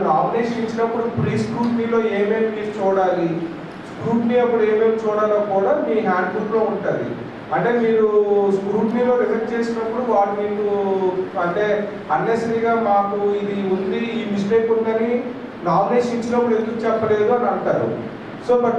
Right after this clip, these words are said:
నామినేషన్ తీసుకునేటప్పుడు ఏమేమి చూడాలి అనేది ప్రిలిమినరీ స్క్రూటినీకి ఉంటుంది, అది మాత్రమే చూడాలి. ఇస్తాము. So, నామినేషన్స్ తీసుకునేటప్పుడు ఒకవేళ ఏమైనా ఎమర్జెన్సీ అనుకోండి, some medical emergency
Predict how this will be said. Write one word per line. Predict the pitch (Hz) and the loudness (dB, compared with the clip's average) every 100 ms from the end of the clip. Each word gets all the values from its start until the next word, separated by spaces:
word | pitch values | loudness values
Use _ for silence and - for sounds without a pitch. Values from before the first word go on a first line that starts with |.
| 170 | 2
నామినేషన్ | - - 247 240 254 - | 2 2 2 0 0 -4
తీసుకునేటప్పుడు | 220 220 240 240 233 233 226 - 214 | -4 -4 -2 -2 0 0 -2 0 2
ఏమేమి | 208 233 240 233 | 4 4 2 2
చూడాలి | 233 226 226 220 214 | 2 2 4 2 2
అనేది | 214 214 - | 0 -2 -4
ప్రిలిమినరీ | 233 220 220 226 226 | -4 -4 0 2 0
స్క్రూటినీకి | - 208 214 214 226 208 | 0 -2 0 0 -2 -2
ఉంటుంది, | 196 190 190 - - - - - | -2 -2 -2 -2 -2 -6 -8 -4
అది | - 233 240 | 0 2 2
మాత్రమే | 240 240 240 285 - | 2 0 0 -2 0
చూడాలి. | 214 208 180 - - - - - 208 214 208 208 | 0 2 2 -2 -4 -8 -10 -4 0 2 2 -2
ఇస్తాము. | 202 202 196 196 196 190 190 196 - | -2 -2 0 0 -2 -4 -8 -12 0
So, | 220 214 214 214 208 185 - - - - - - - - 170 | 4 6 4 4 2 2 2 0 -4 -8 -12 -12 -12 -8 -2
నామినేషన్స్ | 185 185 196 240 240 247 - | 0 2 2 2 2 -2 -4
తీసుకునేటప్పుడు | 233 226 240 233 233 - - | -6 -4 -2 0 0 0 0
ఒకవేళ | 233 226 214 | 0 2 2
ఏమైనా | 214 214 220 185 | 2 2 2 2
ఎమర్జెన్సీ | 170 208 208 233 233 226 | 2 2 2 0 0 0
అనుకోండి, | 196 202 202 180 170 160 | 0 0 -2 -2 -2 -2
some | 180 185 190 | -2 -2 0
medical | 185 185 202 196 | 0 2 0 0
emergency | 196 202 202 196 196 | 0 0 -2 -4 -6